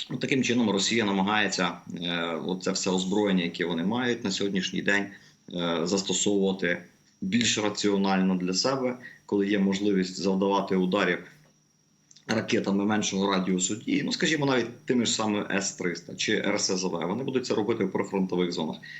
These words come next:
Треба дістати там до Одещини чи Миколаївщини, будуть використовувати ті ж самі "Онікси", ну, можливо, Х-двадцять два ракети, а вже ракети великого радіусу дії, високоточні, далекобійні,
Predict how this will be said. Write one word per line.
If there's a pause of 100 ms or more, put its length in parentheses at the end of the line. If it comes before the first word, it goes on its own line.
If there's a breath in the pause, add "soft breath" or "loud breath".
(100)
Треба
дістати
там
до
Одещини
чи
Миколаївщини, (300 loud breath)
будуть
використовувати
ті
ж
самі
"Онікси", (260 loud breath)
ну,
можливо,
Х-двадцять
два
ракети,
а
вже
ракети (360 loud breath)
великого
радіусу
дії,
високоточні,
далекобійні,